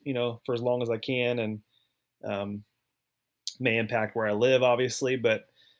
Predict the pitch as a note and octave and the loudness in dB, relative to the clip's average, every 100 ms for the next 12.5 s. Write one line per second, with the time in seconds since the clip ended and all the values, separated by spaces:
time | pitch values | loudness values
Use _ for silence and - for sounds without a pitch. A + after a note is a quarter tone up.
0 | _ _ - - - - C3+ C#3+ C3+ B2 | _ _ -16 -14 -8 -4 0 2 4 2
1 | - C#3 B2 A#2+ - - - _ _ _ | 2 4 4 4 -2 -10 -16 _ _ _
2 | _ - C3+ C#3+ A#2+ - D#3+ D#3 C3 C#3 | _ -6 0 2 2 -2 2 4 6 4
3 | A#2 A2+ B2 A2+ G#2+ A2 A2 A2+ A2 A#2+ | 2 -4 -2 0 -2 -4 -2 -2 -4 -4
4 | A2+ A#2 A2+ A2 - _ _ _ _ - | 2 4 4 0 -6 _ _ _ _ -6
5 | G2+ G2+ - - - B2+ B2+ - B2+ B2+ | -4 -4 -8 -10 -2 -2 0 0 0 0
6 | - B2+ A#2+ A#2 A#2 A#2 - A2+ A2 G#2 | 0 2 2 2 0 -4 -8 -4 0 0
7 | G#2 G2+ - _ _ _ - A2 A2+ B2+ | -2 -4 -10 _ _ _ -12 -6 -4 -2
8 | A2 G#2+ A2+ G#2+ A2 A2 G#2+ G#2 G2+ _ | -2 0 0 0 0 0 0 -2 -8 _
9 | A#2 A#2 A2+ A#2 - _ _ _ _ - | -10 -8 -8 -10 -16 _ _ _ _ 0
10 | B2+ B2+ B2+ A#2+ A2+ G#2+ _ _ D#3+ F#3+ | 2 6 4 4 -2 -6 _ _ -2 4
11 | D#3 C3 - B2 A2+ - C#3 C3 A#2 A2+ | 6 6 6 0 0 4 4 6 0 0
12 | C#3 C#3 C3 - | -4 -6 -2 -2